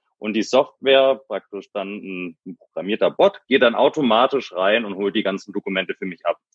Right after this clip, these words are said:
Ich muss sie nur einmal verknüpfen. Das Gleiche kann ich mit meiner E-Mail-Adresse tun, kommen auch viele Rechnungen, Belege rein, holt Get My Invoices alles automatisch ab. Ähm, ich kann Sachen, die noch per Post kommen, kann ich scannen. Heißt, wir haben eine,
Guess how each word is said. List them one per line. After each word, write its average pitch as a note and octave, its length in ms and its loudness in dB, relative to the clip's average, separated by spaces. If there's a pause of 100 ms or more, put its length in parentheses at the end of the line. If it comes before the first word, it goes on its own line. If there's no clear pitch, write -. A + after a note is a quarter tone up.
Ich - 80 -20
muss A2+ 140 2
sie G#2+ 60 4
nur G2+ 140 4
einmal F#2 220 0
verknüpfen. E2+ 420 -10
Das - 140 -16
Gleiche A2 260 4
kann A2 140 2
ich G2 80 0
mit G#2 140 -2
meiner F#2+ 200 0
E-Mail-Adresse B2+ 680 2
tun, B2+ 360 0 (400)
kommen G2 180 0
auch A#2 200 4
viele A#2+ 260 2
Rechnungen, A2+ 400 0
Belege G#2 420 0
rein, G2+ 240 2 (360)
holt G#2 180 4
Get G2+ 180 0
My F#2+ 100 -2
Invoices F#2 460 0
alles F2 300 -2
automatisch E2 640 -4
ab. B2+ 160 2 (540)
Ähm, G2+ 260 4
ich - 160 -10
kann F#2 500 2
Sachen, G2 340 2
die G2 100 0
noch F#2 220 0
per F2 140 0
Post - 340 -2
kommen, C3+ 340 0 (160)
kann E2 160 -10
ich D#2 100 -8
scannen. D3 400 0 (120)
Heißt, - 200 -16
wir - 80 -10
haben D#2+ 200 -12
eine, D#2 140 -14